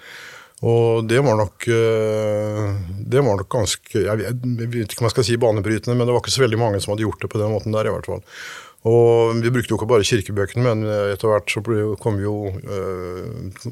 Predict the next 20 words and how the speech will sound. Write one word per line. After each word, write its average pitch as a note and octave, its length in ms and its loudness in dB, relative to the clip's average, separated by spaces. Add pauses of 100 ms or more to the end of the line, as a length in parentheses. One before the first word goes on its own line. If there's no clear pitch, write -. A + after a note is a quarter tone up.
til A2 80 0
å G2+ 60 0
bruke G#2 180 -4
skifter, A2 640 -2
eiendomshistorikk, G2 1400 -2 (340)
eiendomsregistre, G#2 1080 2
i G#2+ 160 -8
det G#2+ 160 -4
hele A2 160 0
tatt F#2+ 260 -6
en A#2 200 0 (200)
mengde F2+ 460 -4
forskjellige F#2+ 480 -4
kilder, A#2 320 -4 (240)
som A#2+ 180 2
vi A#2+ 60 4
da G#2 160 6
inkorporerte G2+ 880 -4
i G2 160 -4
persondatabasen, F#2+ 1040 -2